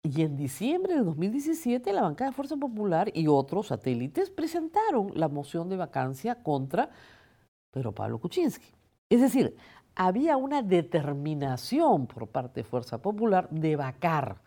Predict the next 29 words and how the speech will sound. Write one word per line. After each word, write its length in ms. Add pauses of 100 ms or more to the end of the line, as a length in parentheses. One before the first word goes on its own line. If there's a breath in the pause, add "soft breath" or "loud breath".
(380 soft breath)
a 80
Pedro 280
Pablo 300
Kuczynski. 520 (520 soft breath)
Cuando 280
no 240
consiguieron 440
los 160
votos, 400
volvieron 400
al 140
ataque 500
en 160
marzo. 640
El 100
señor 220
Salaverry 420
fue 180
operativo 720
en 120
ese 440
momento 540
y 80
podrá 360
contarnos 440
más 160
detalles 500
algún 240
día. 300